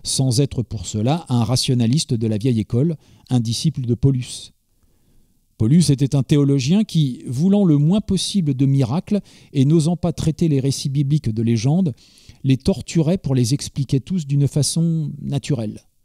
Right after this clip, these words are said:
Paulus prétendait avec cela maintenir à la Bible toute son autorité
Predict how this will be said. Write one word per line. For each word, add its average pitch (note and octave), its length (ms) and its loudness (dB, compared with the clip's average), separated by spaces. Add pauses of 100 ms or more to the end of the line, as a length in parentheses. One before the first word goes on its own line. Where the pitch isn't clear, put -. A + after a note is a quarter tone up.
(800)
Paulus C3+ 340 2
prétendait B2+ 520 0
avec A#2+ 180 -4
cela B2 300 0
maintenir D3 440 2
à B2 60 0
la A#2 100 0
Bible C3+ 360 0
toute G3+ 220 -4
son E3 240 2
autorité C#3+ 640 0